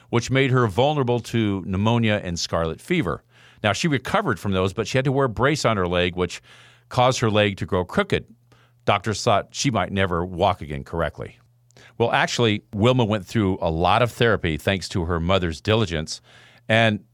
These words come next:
she would later say when she was five years old, she spent most of her time trying to get out of that brace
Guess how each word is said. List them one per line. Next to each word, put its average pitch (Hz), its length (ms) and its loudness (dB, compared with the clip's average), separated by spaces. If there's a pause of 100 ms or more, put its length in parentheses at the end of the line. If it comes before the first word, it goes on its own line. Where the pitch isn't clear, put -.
(100)
she - 200 -2
would 160 140 0
later 143 200 4
say 131 260 2
when 110 140 0
she 131 140 -4
was 107 140 -2
five 123 280 2
years 110 180 0
old, 120 220 2
she 117 120 -4
spent 110 220 -2
most 107 220 4
of - 60 -8
her 107 80 0
time 104 280 0
trying 120 280 0
to 107 40 0
get 107 240 -2
out 113 180 2
of 113 100 -2
that 87 220 2
brace 87 380 -2